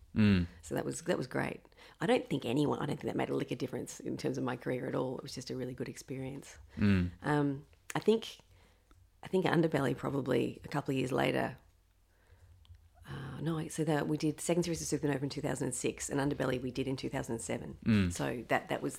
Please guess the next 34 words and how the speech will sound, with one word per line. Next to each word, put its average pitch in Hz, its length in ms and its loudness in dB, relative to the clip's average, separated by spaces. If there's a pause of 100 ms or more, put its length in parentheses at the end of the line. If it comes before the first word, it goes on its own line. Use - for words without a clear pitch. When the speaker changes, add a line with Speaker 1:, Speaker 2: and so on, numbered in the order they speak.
Speaker 2:
that 120 100 -2
was 143 100 -2
kind 139 180 -4
of, 120 80 -4 (1400)
that - 280 -4
felt - 160 -2
like - 220 -6
a, - 240 -6 (340)
Speaker 1:
Mm. 98 380 6
Speaker 2:
it, - 160 -2
I 147 60 0
didn't 143 180 2
know 131 100 0
at 120 60 -4
the 120 80 -4
time, 131 320 -2
but 135 80 0
it 135 100 -2
ended 131 240 0
up - 160 -6
being - 200 -6
kind 123 220 -8
of 135 120 -8
a, 123 200 -6 (640)
a, 151 40 -4 (760)
a 143 40 -12
bigger 127 400 -4
calling 120 320 -8
card. - 220 -12 (440)
Speaker 1:
Yeah, 107 300 12
that 101 260 12
definitely 92 640 8
was, 90 360 2
um, 98 440 0